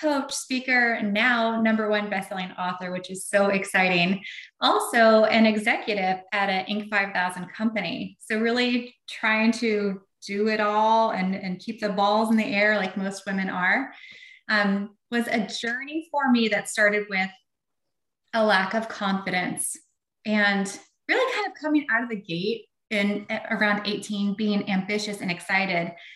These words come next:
and quickly being told that women shouldn't be quite as ambitious as I was, that it was perfectly acceptable to just sit in a admin role that I had that I loved and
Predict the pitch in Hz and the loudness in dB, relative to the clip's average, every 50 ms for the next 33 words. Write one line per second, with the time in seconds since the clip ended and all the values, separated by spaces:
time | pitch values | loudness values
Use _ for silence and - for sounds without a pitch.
0 | - _ _ _ - 226 220 220 - - - 302 302 302 320 294 285 269 254 247 | -20 _ _ _ -4 -2 -2 -2 -2 -2 0 0 0 2 2 2 4 4 6 6
1 | 233 233 - - - 247 233 214 202 202 202 - - 196 180 175 175 160 - - | 6 4 2 -2 -6 -4 -2 0 0 -2 -4 -4 0 0 2 2 2 0 -2 -6
2 | - - _ _ _ _ _ _ _ _ - 233 277 339 392 403 - - 302 294 | -14 -20 _ _ _ _ _ _ _ _ -4 -2 -2 0 -2 -4 -2 0 2 4
3 | 269 311 302 262 - - 269 262 262 262 254 254 247 226 220 226 226 226 226 220 | 4 4 4 2 2 0 0 0 2 2 2 2 4 4 4 4 2 -2 -4 -8
4 | - - - 202 190 - - 208 190 180 180 185 180 185 190 185 - - - 185 | -8 -8 -6 -6 -6 -6 -8 -6 -6 -6 -4 -6 -4 -2 0 0 2 2 0 -2
5 | 185 - 196 180 - 190 196 196 - - - 285 294 277 320 320 311 302 294 247 | -2 0 0 0 0 0 -2 -4 -6 -6 -4 -4 -4 -2 -2 -2 -2 -2 -2 -2
6 | 254 - - 240 220 214 233 214 214 214 220 214 190 196 185 185 - - - 220 | -4 -6 -4 -6 -4 -4 -4 -4 -2 -2 -4 -4 -6 -6 -8 -8 -8 -6 -4 -4
7 | 226 226 - 226 220 214 202 196 190 190 202 202 - - - - - _ _ _ | -4 -2 0 2 2 4 2 2 0 0 -2 -4 -8 -16 -20 -20 -20 _ _ _
8 | _ - - - - 226 240 233 233 233 240 240 233 208 208 208 220 220 226 208 | _ -20 -12 -4 0 2 4 6 6 6 6 6 6 6 6 4 4 4 4 4
9 | 208 208 202 - - 214 196 202 220 _ _ 180 180 180 _ _ 196 202 196 175 | 4 2 2 0 -2 -2 -4 -4 -6 _ _ -20 -20 -20 _ _ -2 0 2 4
10 | 170 175 - - - - - - - - - _ _ - 220 202 196 190 190 185 | 4 2 0 -4 -8 -16 -18 -18 -20 -20 -20 _ _ -2 2 4 4 6 6 6
11 | 185 185 180 - | 4 2 -2 -4